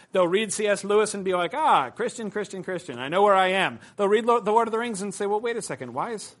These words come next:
why is this not more Christian than it appears to be? Where's God here?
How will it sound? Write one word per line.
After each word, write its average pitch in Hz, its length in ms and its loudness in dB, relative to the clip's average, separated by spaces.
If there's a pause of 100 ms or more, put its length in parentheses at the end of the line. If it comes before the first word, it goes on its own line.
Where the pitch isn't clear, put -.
(100)
why 170 160 -6
is 185 100 -12
this 196 120 -8
not 202 220 -8
more 208 140 -8
Christian 196 340 -14 (380)
than 139 160 -10
it 110 100 -16 (360)
appears 156 340 -8
to 180 80 -10
be? 165 300 -6 (200)
Where's 226 240 0
God 208 420 0 (300)
here? 131 320 -6